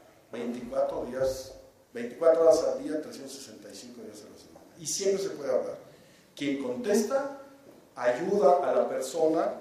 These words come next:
a manejar su crisis y después se le da, pues, un camino, ¿no?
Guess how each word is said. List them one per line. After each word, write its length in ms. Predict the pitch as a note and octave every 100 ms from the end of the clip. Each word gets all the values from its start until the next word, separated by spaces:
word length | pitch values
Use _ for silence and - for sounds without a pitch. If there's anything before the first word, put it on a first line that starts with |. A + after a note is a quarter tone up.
| - - - _ - - _ - - _ _ _ _ _ _
a 80 | C3
manejar 480 | C3 B2+ C3 C#3 D#3+
su 220 | - D3+
crisis 840 | D3+ D3+ - - - - - - - _ _ _ _ _
y 60 | E3+
después 400 | F3+ F#3 C4 C4
se 220 | - F#3+
le 100 | E3+
da, 460 | G3 G3+ G#3+ - - - - -
pues, 160 | - -
un 80 | G#3+
camino, 480 | - G#3 C#4 C#4 -
¿no? 260 | - -